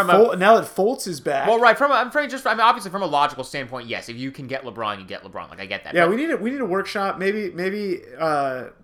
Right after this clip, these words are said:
Speaker 2: listeners,
Speaker 1: Our homie
Speaker 2: may-,
Speaker 1: Ben
Speaker 2: may-,
Speaker 1: Golliver had a great
Speaker 2: maybe
Speaker 1: idea.
Speaker 2: listeners go in the comments and s-, concept a, a Philadelphia show for
Speaker 1: Yeah.
Speaker 2: us.
Speaker 1: But I just, I wanna see the Sixers not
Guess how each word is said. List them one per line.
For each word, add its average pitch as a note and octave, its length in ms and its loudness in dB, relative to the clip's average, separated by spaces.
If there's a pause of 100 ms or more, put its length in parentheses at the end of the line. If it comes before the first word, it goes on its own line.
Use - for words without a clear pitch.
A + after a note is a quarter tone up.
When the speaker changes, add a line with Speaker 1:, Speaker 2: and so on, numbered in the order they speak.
Speaker 2:
listeners, E3+ 720 -6 (320)
Speaker 1:
Our F3+ 160 6
homie A#3+ 300 -2
Speaker 2:
may-, E3+ 160 4
Speaker 1:
Ben E3 100 -4
Speaker 2:
may-, C#3 60 0
Speaker 1:
Golliver C#3+ 420 0
had C#3+ 160 -2
a B2+ 60 -2
great G#2+ 500 -8 (240)
Speaker 2:
maybe F#3 240 0
Speaker 1:
idea. - 20 2
Speaker 2:
listeners F#3+ 420 0 (180)
go D#3+ 160 0
in E3 80 -2
the D3+ 40 -10
comments D#3 360 -2
and C#3+ 140 -8
s-, - 320 -14 (220)
concept D3 580 -2
a, B2+ 300 -4
a B2 60 -12
Philadelphia C#3+ 560 -4
show C#3+ 240 -4
for C#3+ 180 -2
Speaker 1:
Yeah. C#3 120 2
Speaker 2:
us. - 240 -6 (160)
Speaker 1:
But F3 180 0
I G3+ 140 4
just, C4+ 280 -6
I A3+ 120 2
wanna D4 240 0
see A#3+ 200 -8
the G3+ 120 -4
Sixers D3+ 560 -8
not A#2+ 380 -2